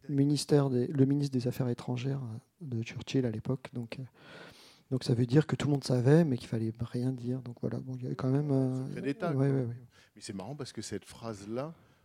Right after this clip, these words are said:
Speaker 2: moi, je pensais que c'était une phrase de
Speaker 1: De
Speaker 2: Clémenceau.
Speaker 1: John Ford, c'est ça ?
Speaker 2: Mais non,
Speaker 1: Un truc.
Speaker 2: mais non. <laughs> Une phrase de Clémenceau à propos de l'Alsace-Lorraine.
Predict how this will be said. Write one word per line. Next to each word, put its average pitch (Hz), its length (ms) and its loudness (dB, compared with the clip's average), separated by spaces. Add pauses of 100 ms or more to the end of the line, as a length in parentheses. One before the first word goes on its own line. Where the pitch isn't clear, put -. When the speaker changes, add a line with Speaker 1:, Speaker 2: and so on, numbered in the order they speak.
(160)
Speaker 2:
moi, 113 140 0
je 113 100 -2
pensais 117 380 -10
que - 80 -20
c'était 117 340 -10
une 107 120 -10
phrase 113 300 -16
de 95 280 -8
Speaker 1:
De - 0 -
Speaker 2:
Clémenceau. 143 220 -2
Speaker 1:
John 160 180 10
Ford, 196 460 10
c'est 175 100 -6
ça ? 196 180 6
Speaker 2:
Mais 135 60 4
non, 185 220 8
Speaker 1:
Un - 20 6
truc. 165 180 8
Speaker 2:
mais 185 80 10
non. - 640 8
<laughs> - 680 6
Une 143 80 2
phrase 170 260 6
de 156 100 8
Clémenceau 151 460 4
à 196 80 6
propos 139 260 -4
de 139 80 -4
l'Alsace-Lorraine. 135 800 6